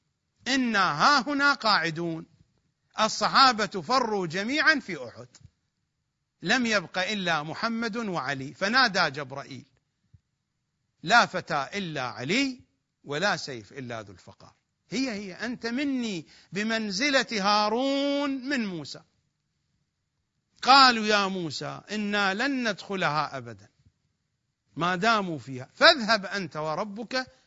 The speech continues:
فقاتلا إنا هاهنا قاعدون، فاذهب يا محمد أنت وعلي فقاتلا. ماذا قال موسى؟ قال: "ربي إني لا أملك إلا نفسي وأخي".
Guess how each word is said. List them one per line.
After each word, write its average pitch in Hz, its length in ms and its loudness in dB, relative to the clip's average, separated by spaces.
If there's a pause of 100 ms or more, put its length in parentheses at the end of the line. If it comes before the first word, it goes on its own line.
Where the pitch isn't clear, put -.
(360)
فقاتلا 143 720 -2 (1500)
إنا 196 560 2
هاهنا 277 540 6
قاعدون، 170 720 0
فاذهب 220 540 4
يا 170 240 -2
محمد 156 580 -8
أنت 214 380 -10
وعلي 104 460 -10 (120)
فقاتلا. - 540 -20 (3000)
ماذا 233 280 2
قال 180 320 -2
موسى؟ 151 360 -12 (580)
قال: 175 260 2
"ربي 143 720 -4
إني 139 480 -8
لا 139 340 -8
أملك 110 380 -14
إلا 120 500 -14
نفسي 147 380 -20
وأخي". - 380 -20